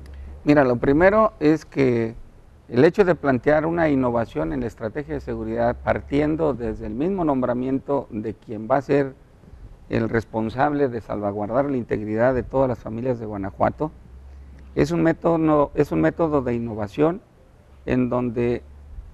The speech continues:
la sociedad civil responsable está participando, en donde se tienen que analizar perfiles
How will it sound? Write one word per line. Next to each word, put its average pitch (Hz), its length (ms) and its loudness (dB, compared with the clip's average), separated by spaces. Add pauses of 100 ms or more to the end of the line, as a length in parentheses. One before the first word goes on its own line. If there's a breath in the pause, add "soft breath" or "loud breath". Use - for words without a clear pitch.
(360)
la 131 260 4
sociedad 135 420 2
civil 180 260 2
responsable 147 600 -2
está 151 220 -4
participando, 113 920 -10 (520)
en 127 140 0
donde 120 260 0
se 113 120 -8
tienen 175 300 0
que 180 240 2
analizar 143 560 0
perfiles 127 720 -4